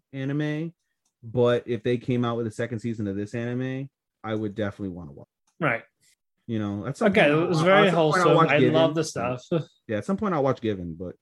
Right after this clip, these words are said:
Speaker 1: it's not on my to-do list anytime soon. But
Speaker 2: Yeah, yeah, yeah.
Speaker 1: I'm not clamoring to watch yaoi, but I've enjoyed this yaoi, and I guess
Speaker 2: Right.
Speaker 1: I've enjoyed it a lot because of the elements of fucking, of Horimiya that, that we've been given, which I adore Horimiya.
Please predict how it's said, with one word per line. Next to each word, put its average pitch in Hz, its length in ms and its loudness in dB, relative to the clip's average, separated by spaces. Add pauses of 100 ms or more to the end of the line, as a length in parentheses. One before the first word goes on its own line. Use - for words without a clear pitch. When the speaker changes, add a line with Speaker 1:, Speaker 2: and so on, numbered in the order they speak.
Speaker 1:
it's - 160 -12
not 113 180 -6
on 107 60 -4
my 101 120 -4 (100)
to-do 101 300 -6
list 95 220 -6
anytime 92 340 -8
soon. 85 460 -12
But 95 240 -8
Speaker 2:
Yeah, 160 220 4
yeah, 110 160 -2
yeah. 110 180 -12
Speaker 1:
I'm 123 160 0
not 117 340 -2
clamoring 123 840 -4
to 147 60 -8
watch 131 260 -8
yaoi, 151 600 -4
but 135 140 0
I've 139 220 0
enjoyed 117 560 -2
this 98 240 -6
yaoi, 87 580 -8
and 127 140 -4
I 135 40 -2
guess 160 320 -2
Speaker 2:
Right. 131 140 -4
Speaker 1:
I've 127 140 -2
enjoyed 117 320 -2
it 127 60 -4
a 104 60 -8
lot 95 380 -4
because 101 240 -8
of 92 80 -12
the 85 140 -14 (120)
elements 107 460 -6
of 95 220 -8 (480)
fucking, 101 480 -6
of 98 120 -10
Horimiya 107 680 -4
that, 107 220 -10
that 101 140 -10
we've 104 180 -8
been 104 120 -4
given, 107 340 -6
which 104 140 -8
I 95 180 -8
adore 92 420 -8
Horimiya. 117 560 0